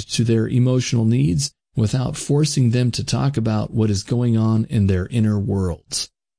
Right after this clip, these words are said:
Think of what you can do to help make them feel better. Remember that the role of an indigo child is to help heal a world that has been devastated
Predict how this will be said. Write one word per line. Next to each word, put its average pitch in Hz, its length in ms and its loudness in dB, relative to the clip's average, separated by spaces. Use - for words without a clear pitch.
Think 190 260 -2
of 123 160 0
what 127 180 -2
you 127 100 2
can 123 220 0
do 76 260 -6
to - 140 0
help 143 280 2
make 147 280 2
them 120 480 -2
feel 113 480 -2
better. 120 420 -2
Remember 135 600 2
that 120 200 0
the 117 100 2
role 156 460 2
of 107 200 2
an 98 140 2
indigo 131 560 2
child 90 560 -6
is 113 160 0
to 127 100 0
help 160 300 0
heal 160 380 2
a 143 120 2
world 87 580 -4
that 113 140 0
has 131 200 2
been 120 240 0
devastated 95 840 -4